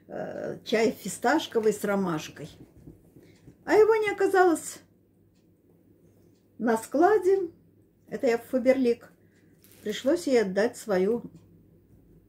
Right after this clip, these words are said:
новую пачку. Но обещают, что привезут. Где же я сегодня была?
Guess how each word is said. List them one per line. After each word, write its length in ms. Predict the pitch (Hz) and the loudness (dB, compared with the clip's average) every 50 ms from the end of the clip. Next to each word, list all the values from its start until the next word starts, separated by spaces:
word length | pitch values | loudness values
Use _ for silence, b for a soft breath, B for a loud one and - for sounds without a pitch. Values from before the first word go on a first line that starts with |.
| _ _ - | _ _ -10
новую 400 | 175 185 196 190 208 214 190 185 | -6 -4 -4 -4 -2 -4 -4 -6
пачку. 380 | - - 156 143 - - - _ _ - _ _ _ _ _ - | -6 -8 -10 -10 -10 -16 -20 _ _ -20 _ _ _ _ _ -8
Но 320 | 190 220 247 254 - - | -4 -2 -2 -2 -2 -2
обещают, 640 | 190 196 196 190 180 - - 247 269 285 294 285 - | -2 -2 -2 -2 -4 0 0 2 2 4 2 0 -2
что 420 | - - - 208 220 233 226 220 b b b b b b b b - | -6 -8 -2 0 0 0 0 -2 b b b b b b b b -4
привезут. 600 | 220 220 247 247 254 240 180 - 196 170 - - - - _ _ _ _ _ _ _ _ _ _ _ _ _ _ _ _ _ _ _ _ _ _ _ _ _ - - B B B B B B B B B | 0 0 2 2 2 2 2 0 -2 -2 -2 -6 -16 -20 _ _ _ _ _ _ _ _ _ _ _ _ _ _ _ _ _ _ _ _ _ _ _ _ _ -20 -20 B B B B B B B B B
Где 340 | 180 190 180 233 311 392 381 | -4 -2 2 4 4 4 4
же 100 | 311 311 | 2 2
я 220 | 254 220 254 285 | 2 4 2 2
сегодня 540 | - - - 202 190 196 214 214 214 208 190 | 2 0 0 0 2 2 0 0 0 -4 -4
была? 400 | 190 190 180 170 156 147 156 | -2 0 0 0 -2 -4 -8